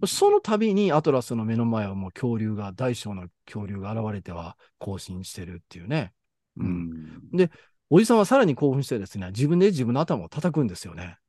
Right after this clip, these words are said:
Speaker 2: うん。
Speaker 1: 血が流れるまで叩いてるっていう。
Speaker 2: なんか
Speaker 1: これもすごくない？
Speaker 2: 瓶、瓶で自分の頭どつくん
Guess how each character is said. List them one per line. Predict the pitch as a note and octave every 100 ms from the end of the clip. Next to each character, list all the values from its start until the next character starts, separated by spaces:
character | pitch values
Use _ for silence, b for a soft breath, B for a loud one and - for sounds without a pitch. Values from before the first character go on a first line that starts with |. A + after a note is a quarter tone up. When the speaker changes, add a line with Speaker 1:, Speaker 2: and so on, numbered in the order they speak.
| _
Speaker 2:
う | -
ん。 | F#2 E2+ D#2 - _ _ - D3
Speaker 1:
血 | - D4+
が | D#4
流 | C#4+ B3+
れ | A#3
る | A3
ま | E3
で | A#2+ -
叩 | - B2 A#2
い | G#2 - _ _
て | -
る | F#2+ F2
っ |
て | _ E2
い |
う。 | E2 - -
Speaker 2:
な |
ん | A#2
か |
Speaker 1:
こ | G#2
れ | C3
も |
す | G3 C#3+
ご | D#3
く | - A#2
な | G2
い？ | C3+ b -
Speaker 2:
瓶、 | G#2+ G3+
瓶 | F3
で | F#2+
自 | F2+
分 | F#2
の | F#2+
頭 | F#2 F2+ F2
ど | F#2
つ | E2
く | G#2
ん | F2